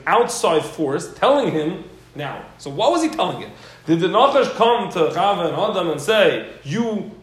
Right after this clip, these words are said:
want to eat from the Eitz Hadas"? He would look inside himself and say, "Nope, that's not true. I do not want to eat from the Eitz Hadas." So he says, "You're supposed to eat from the Eitz Hadas?"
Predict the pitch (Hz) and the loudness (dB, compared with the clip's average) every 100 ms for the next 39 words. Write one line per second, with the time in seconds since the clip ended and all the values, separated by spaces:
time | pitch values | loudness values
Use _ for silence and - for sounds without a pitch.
0 | - 127 180 208 220 - 208 214 196 185 | -16 -2 2 4 2 -2 -6 -6 -6 -4
1 | 185 175 156 147 202 311 - - - _ | -4 -4 -2 -2 -2 -4 -12 -18 -20 _
2 | - 107 123 143 143 139 131 117 113 110 | -14 -10 -4 -4 -2 -4 -4 -4 -6 -8
3 | 107 110 113 117 - - _ _ _ - | -8 -8 -8 -8 -10 -18 _ _ _ -8
4 | 262 - - - 196 208 165 143 - 185 | -6 -6 -16 -8 -6 -6 -8 -10 -10 -10
5 | - 151 190 302 240 180 160 147 147 135 | -10 -8 0 0 2 0 0 -2 -6 -6
6 | 127 117 101 82 - - - - - - | -8 -8 -10 -10 -20 -20 -20 -20 -20 -20
7 | - - 185 175 - - - - - 143 | -18 -6 -4 -4 -6 -14 -20 -20 -10 -8
8 | 135 185 160 - - 127 160 143 - - | -4 2 2 2 -6 0 2 2 -4 -10
9 | - 185 185 233 226 214 240 226 226 240 | -2 -2 -2 -6 -10 -8 -6 0 0 0
10 | 240 302 370 - - | -2 -2 -4 -8 -18